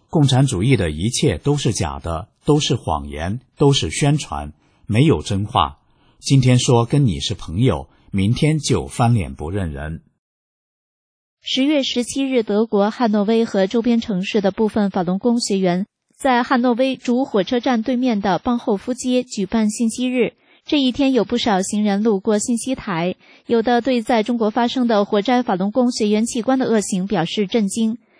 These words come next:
Speaker 2: 有的与学员交谈许久，还有人将学员挂出的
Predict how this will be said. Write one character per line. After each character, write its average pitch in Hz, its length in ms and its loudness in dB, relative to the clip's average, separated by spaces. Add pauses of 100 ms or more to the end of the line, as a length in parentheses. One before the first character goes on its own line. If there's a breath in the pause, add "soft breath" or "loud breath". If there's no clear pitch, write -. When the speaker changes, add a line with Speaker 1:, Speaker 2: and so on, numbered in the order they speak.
(160 soft breath)
Speaker 2:
有 233 160 2
的 269 160 2
与 208 160 -2
学 208 180 0
员 214 200 2
交 269 220 0
谈 214 220 -2
许 190 220 -8
久， 185 300 -2 (260 soft breath)
还 233 120 0
有 233 140 4
人 190 280 2
将 247 260 0
学 214 160 -2
员 220 160 2
挂 240 180 -2
出 240 240 -4
的 202 260 0